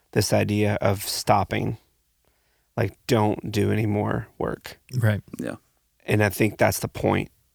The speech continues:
Speaker 1: is
Speaker 2: Mm-hmm.
Speaker 1: like, you are beloved by God, irrespective of what you do,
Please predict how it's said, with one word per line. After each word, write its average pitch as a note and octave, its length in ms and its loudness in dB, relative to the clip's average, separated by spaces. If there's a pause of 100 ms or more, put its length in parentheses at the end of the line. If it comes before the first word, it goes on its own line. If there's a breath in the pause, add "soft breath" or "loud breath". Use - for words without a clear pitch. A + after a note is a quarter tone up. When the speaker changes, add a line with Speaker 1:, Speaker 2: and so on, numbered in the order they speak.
Speaker 1:
is G#2 180 4
Speaker 2:
Mm-hmm. G2 80 4
Speaker 1:
like, G2 380 -2 (760)
you G#2+ 540 2
are G2+ 580 2 (480)
beloved A2 500 2
by A2 200 2
God, G#2 580 0 (240)
irrespective A2 880 2
of G2+ 160 -2
what G#2 240 0
you G#2 160 -2
do, G2+ 400 0